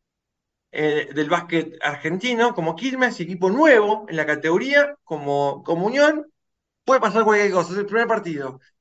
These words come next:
Eh, no sabemos mucho qué, qué puede pasar, eh, es realmente una incógnita. Ambos equipos, como que, a ver, Unión tiene un poco más de química, porque es el mismo equipo que hace muchos años, Quilmes, que todas las, eh,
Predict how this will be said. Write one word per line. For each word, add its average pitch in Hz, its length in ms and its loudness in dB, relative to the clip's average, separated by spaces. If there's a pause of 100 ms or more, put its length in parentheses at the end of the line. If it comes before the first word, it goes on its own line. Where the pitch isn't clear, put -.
(220)
Eh, 175 260 4
no 233 220 6
sabemos 180 460 2
mucho 170 320 -6
qué, 180 280 6
qué 175 100 -10
puede 196 220 0
pasar, 240 560 2
eh, 151 720 -2 (400)
es 175 140 0
realmente 170 600 0
una 180 200 0
incógnita. 240 540 0
Ambos 240 280 0
equipos, 233 260 -4 (120)
como 180 260 -2
que, 175 220 -2 (220)
a 156 80 0
ver, 160 120 2
Unión 196 240 -2
tiene 220 140 -4
un 208 60 -6
poco 208 180 0
más 214 140 2
de 196 140 0
química, 240 420 -2
porque 170 180 4
es 160 60 -10
el 170 40 -6
mismo 170 180 -2
equipo 170 300 -6
que 143 140 -2
hace 147 180 -4
muchos 160 280 -6
años, 262 360 2 (800)
Quilmes, 226 580 0 (100)
que 175 880 2
todas 240 260 6
las, 170 300 -4 (160)
eh, 151 360 -2